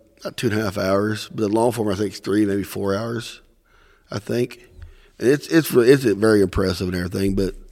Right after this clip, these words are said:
um, but yeah, you go in there, you join, and afterward, you hang out with your brothers and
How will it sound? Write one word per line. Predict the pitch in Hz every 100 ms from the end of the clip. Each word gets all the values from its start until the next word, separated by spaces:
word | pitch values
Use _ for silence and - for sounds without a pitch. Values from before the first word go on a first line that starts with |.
| - - - - - _ -
um, | 123 120 104 110 151
but | 147
yeah, | 208
you | 120 120 120
go | 143 143
in | 139
there, | 139
you | 147
join, | 110 110 123 156
and | 180 113
afterward, | 127 127 135 151 156 147 _ _ _ -
you | - 69 _ _ _ _ _ -
hang | 92 104
out | 113 110
with |
your | 117
brothers | 120 117 127 151 127
and | 101 92